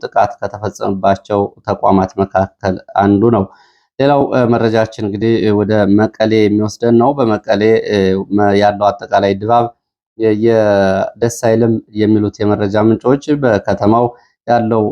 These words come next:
ህዝቡ ቆዝሟል፣ እንደዚሁ ስንቅ እየሰበሰበ ነው፣ ጦርነት ይነሳል በሚል ከፍተኛ ጫና ውስጥ ነው ያለው። ሸቀጣ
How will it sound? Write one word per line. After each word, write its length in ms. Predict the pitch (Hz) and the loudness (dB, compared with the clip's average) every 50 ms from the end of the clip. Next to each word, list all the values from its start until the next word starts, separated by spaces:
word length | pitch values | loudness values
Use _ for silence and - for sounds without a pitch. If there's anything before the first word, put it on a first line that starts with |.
| - - | -4 -6
ህዝቡ 280 | 110 110 110 107 110 113 113 113 | -2 -2 -2 0 0 -2 -2 -2
ቆዝሟል፣ 580 | - 110 107 101 104 107 107 110 113 113 117 117 - - | -2 -2 -2 0 0 0 2 2 2 2 2 0 -2 -4
እንደዚሁ 380 | 104 98 98 104 101 98 107 104 | -6 -2 -2 -2 -2 -2 -4 -4
ስንቅ 240 | 101 - 113 107 - 113 | -4 -6 -8 -8 -6 -6
እየሰበሰበ 640 | 107 107 107 - - 107 107 107 - - - 107 110 113 117 | -4 -4 -4 -4 -4 -4 -4 -4 -4 -4 -2 0 0 2 2
ነው፣ 140 | 120 123 123 - | 2 2 0 -2
ጦርነት 400 | - 107 101 - 101 98 98 - | -2 -2 0 2 0 0 0 -2
ይነሳል 440 | 101 101 104 101 - - 107 104 | -2 -2 -2 -2 -2 -2 -2 0
በሚል 280 | 107 110 113 120 123 120 | 0 2 2 2 2 0
ከፍተኛ 420 | - - 101 - - 104 101 104 101 98 98 101 - - 98 95 95 95 92 - | -2 -8 -10 -10 -6 -2 0 0 2 2 0 -2 -2 -2 0 2 2 0 0 0
ጫና 240 | - 107 101 104 101 101 | 0 2 2 4 2 2
ውስጥ 180 | 104 - - 98 | 0 -2 -4 -2
ነው 160 | 104 101 98 95 95 95 | 0 2 2 0 0 0
ያለው። 400 | 101 107 110 113 117 127 123 117 - - _ _ _ _ _ _ _ _ _ | 0 2 2 2 2 0 0 -2 -4 -8 _ _ _ _ _ _ _ _ _
ሸቀጣ 260 | - 131 123 127 123 | -4 -2 -2 0 0